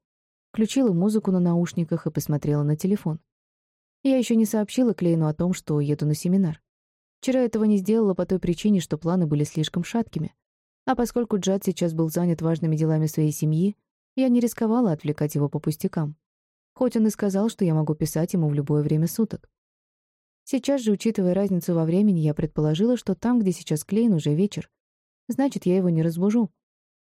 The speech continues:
С этими мыслями я написала сообщение. "Привет, как ты? Сильно занят? Я вот решила поехать на семинар. Сейчас уже сижу в автобусе". Положив телефон на коленки, я отвернулась к окну. Дорога предстояла долгая.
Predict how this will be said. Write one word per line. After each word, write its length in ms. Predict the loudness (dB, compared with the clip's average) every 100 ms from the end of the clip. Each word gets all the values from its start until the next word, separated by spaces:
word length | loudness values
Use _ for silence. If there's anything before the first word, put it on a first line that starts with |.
| _ _ -6
С 100 | -4
этими 260 | 0 2
мыслями 460 | 4 2 0 0 2
я 160 | 2
написала 420 | 0 -2 -2 -2 0
сообщение. 600 | -2 -2 -2 -4 -6 -12 _ _ _ _ _ _
"Привет, 400 | -2 2 2 0
как 220 | -2 -4 -6
ты? 160 | -14 -16 _
Сильно 340 | -4 0 2 2
занят? 400 | 2 -2 -6 -14 _ _ _ _ -2
Я 160 | 0
вот 120 | 2
решила 320 | 0 0 0 0
поехать 400 | 0 0 0 -2
на 80 |
семинар. 520 | 0 2 4 2 -2 _ _
Сейчас 400 | -6 -2 -2 -2
уже 140 | -2 0
сижу 280 | 0 0
в 60 | 0
автобусе". 500 | -2 -2 -2 -4 -12 _ _ _ _ _ _ _ _ _ _ _ _ _ _
Положив 360 | -2 0 0 0
телефон 380 | -2 0 2
на 80 | 2
коленки, 400 | 0 0 0 0
я 160 | 0 -2
отвернулась 480 | -2 -2 -2 -2 -2
к 60 |
окну. 320 | -6 -4 -6 -6 _ _ _ _ _ -4
Дорога 340 | 0 0 0
предстояла 580 | -2 -4 -2 0 0 0
долгая. 420 | 0 0 -4